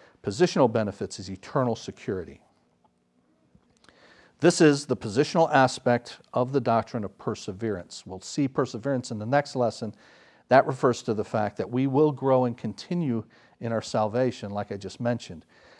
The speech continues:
But eternal security refers to the fact that all true believers are kept in their salvation by God himself.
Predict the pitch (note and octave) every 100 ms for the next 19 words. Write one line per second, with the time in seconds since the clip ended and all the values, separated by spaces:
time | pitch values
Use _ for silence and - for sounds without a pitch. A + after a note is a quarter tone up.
0 | _ G3 G3+ - E3+ D#3 - D3+ - -
1 | C4 G#3+ G#2+ G2+ G2+ G2+ D#3+ E3 - C3+
2 | B2+ B2+ A#2 - G#2+ D#3 F3+ - D3+ C#3
3 | B2+ B2 G#2 F2+ - - E3+ - C3+ B2+
4 | - C3 A2+ G2+ F#2+ - F#2 - _ _
5 | _ _ G2+ G2+ G2+ F#2 F#2 F2 - D#2+
6 | -